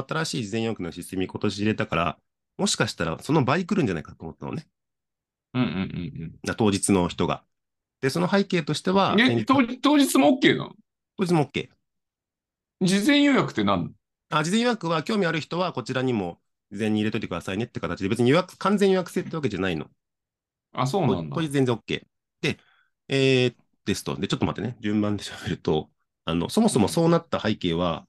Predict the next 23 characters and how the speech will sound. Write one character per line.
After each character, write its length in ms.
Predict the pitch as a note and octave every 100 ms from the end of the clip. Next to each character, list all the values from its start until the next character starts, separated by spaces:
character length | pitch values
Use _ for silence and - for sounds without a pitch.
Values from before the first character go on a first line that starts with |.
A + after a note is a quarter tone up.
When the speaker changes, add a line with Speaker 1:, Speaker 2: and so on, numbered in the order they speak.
| _ _ _ _ _
Speaker 2:
う 60 | E2+
ん。 20 |
Speaker 1:
あ 120 | E2+
の、 140 | D#2+
Speaker 2:
う 20 | D#2
ん。 300 | D2+ D2 - -
Speaker 1:
先 180 | D3
日 160 | C#3+ C3+
話 280 | B2 C3 -
し 20 |
た 100 | F2
久 140 | -
喜 100 | D3
さ 140 | B2+ F2
ん 160 | D2+
を 40 | D2
経 180 | - F2+
由 140 | D#2+
し 120 | -
て、 300 | - F2+ - _ _
え 80 | E2+
っ 40 | D#2+
と、 320 | - D#2+